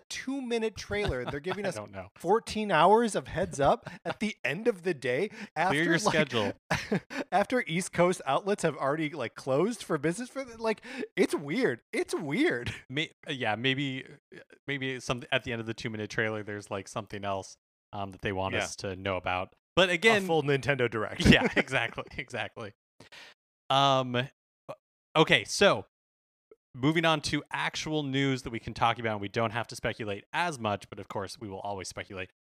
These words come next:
Speaker 2: Nintendo
Speaker 1: Yes,
Speaker 2: has
Speaker 1: we will.
Speaker 2: announced they're acquiring Vancouver, Canada-based Next Level Games, which you might know as the developers of Luigi's Mansion three, Luigi's Mansion Dark Moon, Metroid Prime Federation Force,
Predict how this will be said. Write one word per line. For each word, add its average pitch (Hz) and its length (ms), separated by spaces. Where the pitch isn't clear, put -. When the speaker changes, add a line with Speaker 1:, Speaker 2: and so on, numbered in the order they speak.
Speaker 2:
Nintendo 175 380
Speaker 1:
Yes, 208 100
Speaker 2:
has 170 160
Speaker 1:
we 156 60
will. - 80
Speaker 2:
announced 143 360
they're 139 260
acquiring 139 600
Vancouver, 143 560
Canada-based 117 800
Next 135 400
Level 160 280
Games, 135 540
which 113 180
you 120 120
might 123 160
know 117 140
as 117 100
the 123 80
developers 113 680
of 107 240
Luigi's 101 380
Mansion 98 320
three, 165 320
Luigi's 101 320
Mansion 101 320
Dark 95 260
Moon, 139 380
Metroid 107 280
Prime 104 240
Federation 123 520
Force, 135 440